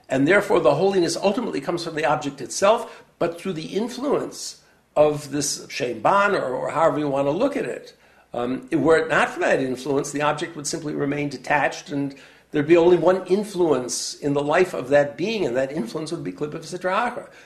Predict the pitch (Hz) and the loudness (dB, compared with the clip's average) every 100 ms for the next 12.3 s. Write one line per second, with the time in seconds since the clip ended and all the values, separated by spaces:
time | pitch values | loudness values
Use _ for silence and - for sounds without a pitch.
0 | _ 170 185 180 190 175 170 139 170 180 | _ -2 0 0 0 0 0 -2 0 0
1 | 190 180 - 160 180 175 143 - 139 175 | 0 -4 -2 2 4 2 0 -8 -4 -4
2 | 208 - 135 135 - - - - 117 - | -4 -10 -12 -10 -14 -12 -14 -10 -10 -10
3 | - 139 - 185 170 - - - _ 139 | -12 -10 -4 -2 -2 -6 -18 -20 _ -4
4 | 139 180 - 226 180 147 127 - - 127 | -2 0 -2 -2 -2 -2 -6 -8 -4 -2
5 | 147 220 214 175 147 151 151 143 156 - | 0 0 0 -2 -4 -4 -2 -2 -2 -4
6 | 127 131 - 127 - 131 - 117 - 135 | -6 -8 -6 -8 -8 -8 -8 -10 -10 -2
7 | 165 202 139 - - - _ _ _ _ | 4 4 2 -6 -16 -20 _ _ _ _
8 | _ - - _ - - - 202 254 247 | _ -18 -18 _ -20 -14 -6 0 2 2
9 | 254 180 175 233 247 247 240 240 196 190 | 2 0 2 4 4 4 4 0 2 4
10 | 175 147 175 185 170 - - _ _ - | 4 4 4 6 4 -2 -18 _ _ -18
11 | - - - 151 165 - - 123 156 147 | -16 -10 2 6 6 2 -2 2 4 4
12 | 113 - | 2 -2